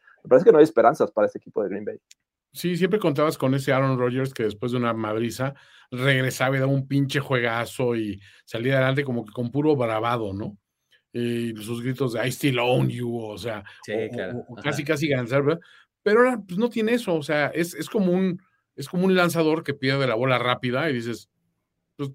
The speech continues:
Speaker 2: o sea, sí, todavía tiene dos o tres cosas con que te puede ganar, pero ya no tiene el arma letal, güey. O sea, ya,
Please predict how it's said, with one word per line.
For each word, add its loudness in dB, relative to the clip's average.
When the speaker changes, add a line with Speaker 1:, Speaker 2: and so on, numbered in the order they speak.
Speaker 2:
o -6
sea, -4
sí, 4
todavía 0
tiene 0
dos -2
o -4
tres 2
cosas -2
con -2
que -4
te -6
puede 0
ganar, -4
pero 2
ya 0
no -2
tiene -2
el -6
arma -2
letal, -8
güey. -20
O -20
sea, -8
ya, -6